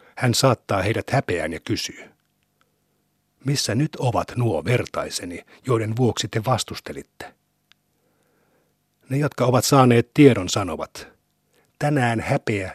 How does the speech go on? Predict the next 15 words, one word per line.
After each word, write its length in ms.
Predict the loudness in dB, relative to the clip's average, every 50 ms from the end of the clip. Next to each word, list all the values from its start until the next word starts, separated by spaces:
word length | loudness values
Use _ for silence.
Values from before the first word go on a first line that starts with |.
| -10
ja 80 | -10 -8
surkeus 640 | -6 -2 -2 0 -2 -2 -4 -8 -8 -6 -6 -2
lankeavat 520 | -2 0 0 -2 -2 -4 -4 -4 -4 -4 -6 -6
uskottomien 720 | -6 -6 -4 -6 -8 -8 _ -8 -6 -6 -6 -8 -10 -8
päälle. 480 | -6 -6 -6 -6 -6 -10 -12 -16 -18 -18 _ _ _ _ _ _ -20 -20 -20 -20 -20 -20 -2 8 10
He 60 | 12
ovat 200 | 12 12 10 8
tehneet 440 | 6 4 6 6 4 2 2 0 0
vääryyttä 440 | 0 2 2 2 0 -2 -2 -4 -2
itselleen 680 | -2 -2 -2 -2 -4 -6 -6 -6 -6 -6 -6 -6 -8 -14 _ _ _ _ _ _
ja 80 | -8 -8 -6 0
enkelit 540 | 2 4 4 4 2 0 -6 -8 -8 -10 -8 -6
vievät 400 | -4 -4 -4 -6 -10 -10 -10 -8
heidät 200 | -8 -8 -10 -10 -8 -6
pois. 420 | -4 -4 -4 -4 -6 -8 -8